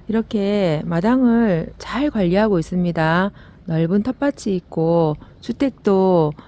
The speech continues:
어, 전혀 손볼 곳 없이 바로 사용할 수 있는 주택입니다. 네, 천천히 둘러보겠습니다. 네, 주택의 위치는 기존 마을과 떨어진 곳입니다.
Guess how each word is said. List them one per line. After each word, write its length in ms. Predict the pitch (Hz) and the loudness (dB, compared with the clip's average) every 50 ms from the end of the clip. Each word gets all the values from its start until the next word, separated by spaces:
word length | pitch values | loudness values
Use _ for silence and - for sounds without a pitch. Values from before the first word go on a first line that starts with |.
| - - - | -20 -20 -12
어, 160 | - 170 170 170 | -8 -6 -6 -6
전혀 320 | - - - 180 226 269 | -6 -6 0 2 2 2
손볼 320 | 262 311 294 285 311 311 | 2 2 0 0 0 0
곳 160 | 302 - 220 190 | 0 0 0 0
없이 320 | 175 165 - - 185 180 | 0 -2 -2 -2 -4 -2
바로 240 | 170 160 170 180 214 | -2 -2 -2 -2 -2
사용할 380 | 214 220 214 208 226 240 262 277 | -2 0 0 2 4 4 2 2
수 160 | 247 - 226 | 0 -2 -4
있는 420 | 180 165 156 156 156 156 156 165 | -2 -2 -2 -2 -2 -2 -4 -4
주택입니다. 800 | - - 220 - 254 208 190 175 170 165 151 160 156 170 185 208 - - - - - - - - - | -4 -4 0 2 2 2 2 0 -2 -2 0 0 0 0 0 -2 -4 -10 -20 -20 -20 -20 -18 -10 -6
네, 100 | 185 180 | -6 -4
천천히 480 | - 226 226 220 302 311 302 269 208 | 0 2 2 4 4 2 2 2 0
둘러보겠습니다. 960 | 190 240 247 233 202 180 180 190 190 - - 208 208 208 214 202 202 214 220 - - - - - - - - - - - - - - - - - - - - - - - - - - - - | 0 0 0 0 0 -2 -2 -4 -4 -2 2 2 2 2 2 2 0 0 -2 -4 -10 -20 -20 -20 -20 -20 -20 -20 -20 -20 -20 -20 -20 -20 -20 -20 -20 -16 -14 -14 -12 -12 -12 -12 -12 -8 -4
네, 160 | 208 202 202 | -2 -2 -2
주택의 440 | 190 - 247 - 339 262 226 240 233 233 | -2 -2 2 4 4 4 6 4 2 2
위치는 720 | 226 233 - 294 262 254 233 226 226 226 220 202 185 185 | 2 0 -2 0 2 4 4 4 4 4 4 4 2 2
기존 260 | - 247 226 277 269 254 | 0 0 0 2 2 2
마을과 540 | 240 202 180 170 175 180 180 196 208 220 | 2 2 2 2 2 2 4 4 4 4
떨어진 440 | - - 294 311 285 233 - - 165 | 4 4 4 6 6 4 4 0 0
곳입니다. 800 | 151 - 196 - 214 196 190 180 170 170 165 165 170 185 202 | 0 0 0 2 2 2 4 2 2 2 2 4 4 4 2